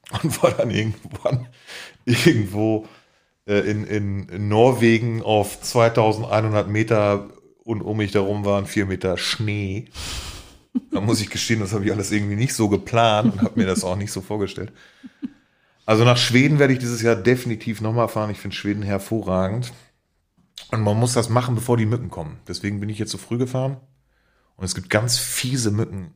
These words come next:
in Schweden. Ganz, das, die sind kleiner als Fruchtfliegen, die heißen Notz. Und die gehen auch durch jedes Moskitonetz von jedem Zelt oder jeder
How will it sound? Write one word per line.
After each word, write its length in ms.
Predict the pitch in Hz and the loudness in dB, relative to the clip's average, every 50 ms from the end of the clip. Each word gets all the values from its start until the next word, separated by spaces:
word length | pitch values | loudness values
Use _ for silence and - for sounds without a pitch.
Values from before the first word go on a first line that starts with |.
| _ _ | _ _
in 140 | - 101 90 | -16 -12 -10
Schweden. 380 | - - 87 87 90 101 92 | -6 -2 -2 -2 0 -2 -2
Ganz, 360 | 90 98 117 117 117 - - | -2 -2 -2 -2 -2 -6 -6
das, 300 | - 95 92 - - 101 98 | -8 -8 -8 -8 -8 -10 -8
die 100 | 101 104 | -6 -4
sind 200 | 101 117 120 - | -4 -4 -4 -4
kleiner 440 | - - - 117 123 135 139 143 135 | -4 -2 0 2 2 2 2 2 0
als 200 | 113 120 - - | -2 -2 -4 -8
Fruchtfliegen, 920 | - - - - - 135 127 123 - - - - 123 120 120 123 123 123 | -10 -12 -12 -6 -4 -4 -4 -6 -8 -12 -8 -4 -2 0 0 0 0 0
die 120 | 110 98 95 | -2 0 0
heißen 420 | 107 117 113 - - 95 92 92 98 | 0 0 0 -2 -4 -4 -4 -4 -2
Notz. 560 | 113 127 123 123 - - - - - - - _ _ _ _ _ _ _ _ _ _ _ _ _ _ - | -4 -4 -4 -6 -4 -4 -4 -4 -6 -8 -16 _ _ _ _ _ _ _ _ _ _ _ _ _ _ -6
Und 200 | 104 101 95 104 | -4 -2 -2 -2
die 100 | 110 104 | -2 0
gehen 180 | 107 120 113 | 2 2 2
auch 120 | 82 110 - | 2 0 0
durch 140 | - 110 98 | -2 -4 -2
jedes 320 | 98 104 131 151 147 - 143 | 0 0 0 0 0 0 -2
Moskitonetz 640 | 131 123 - - 147 135 - 127 117 110 117 - | -2 -4 -4 -6 -6 -2 0 0 0 0 -2 -4
von 140 | - - 104 98 | -6 -6 -4 -4
jedem 240 | 101 107 107 101 | -4 -4 -4 -6
Zelt 320 | - - - 117 127 135 - | -4 0 0 2 2 2 0
oder 120 | 98 101 | -2 -2
jeder 460 | 104 98 101 104 104 107 101 95 95 | -2 -2 -2 0 0 0 0 -2 -4